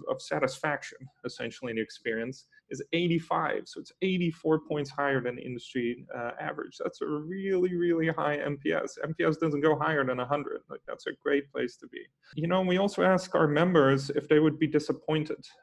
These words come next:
if they could no longer visit Tend. And, um, over ninety percent of our members actually would be disappointed if they could no longer visit Tend. So I think we're starting to really get some signals back from the market that this, this experience is landing as we had imagined,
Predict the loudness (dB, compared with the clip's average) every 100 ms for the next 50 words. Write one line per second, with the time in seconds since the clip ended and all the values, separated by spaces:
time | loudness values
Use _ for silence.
0 | -8 -2 0 0 -2 0 2 2 2 2
1 | 2 0 0 -4 -8 -10 -12 -20 _ _
2 | -20 _ _ 0 2 4 2 0 -2 -2
3 | -2 0 4 4 4 0 2 0 0 -2
4 | -2 -2 -2 -2 -2 -2 -4 -6 -10 -20
5 | -12 -12 -4 0 0 2 2 2 0 -4
6 | -2 -4 -6 -2 -2 -2 -4 -4 -2 -2
7 | -2 -2 -2 -2 -2 -2 -4 -6 -8 -6
8 | -2 -2 -2 -2 -4 0 0 0 0 4
9 | 6 6 4 4 6 8 6 4 -2 0
10 | 2 2 2 2 2 -2 -2 2 2 4
11 | 4 4 4 2 2 2 0 0 -2 0
12 | -4 -2 2 2 0 -4 0 2 4 2
13 | 2 4 2 0 -2 -2 0 2 4 2
14 | 2 0 2 4 2 2 0 0